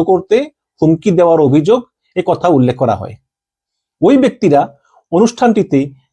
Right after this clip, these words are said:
ব্যাঘাত ঘটানোর পর গ্রেপ্তারের বিষয়টি উল্লেখ করে আইএফজে আরো বলেছে যে গ্রেপ্তারকৃতদের মধ্যে পান্নার সঙ্গে অনুষ্ঠানে উপস্থিত সাবেক আওয়ামী লীগ মন্ত্রী আব্দুল লতিফ সিদ্দিকী এবং ঢাকা বিশ্ববিদ্যালয়ের আইনের অধ্যাপক শেখ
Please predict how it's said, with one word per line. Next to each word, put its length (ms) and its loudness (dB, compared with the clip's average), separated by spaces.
ব্যাঘাত 320 0
ঘটানোর 380 -2
পর 120 0
গ্রেপ্তারের 540 0
বিষয়টি 360 -2
উল্লেখ 220 0
করে 160 2
আইএফজে 380 2
আরো 160 2
বলেছে 240 0
যে 60 0
গ্রেপ্তারকৃতদের 760 0
মধ্যে 240 2
পান্নার 420 0
সঙ্গে 240 -2
অনুষ্ঠানে 380 -4
উপস্থিত 440 0
সাবেক 240 0
আওয়ামী 200 2
লীগ 160 0
মন্ত্রী 240 -2
আব্দুল 200 -2
লতিফ 200 -2
সিদ্দিকী 320 0
এবং 220 2
ঢাকা 200 0
বিশ্ববিদ্যালয়ের 560 0
আইনের 280 2
অধ্যাপক 380 -2
শেখ 200 -4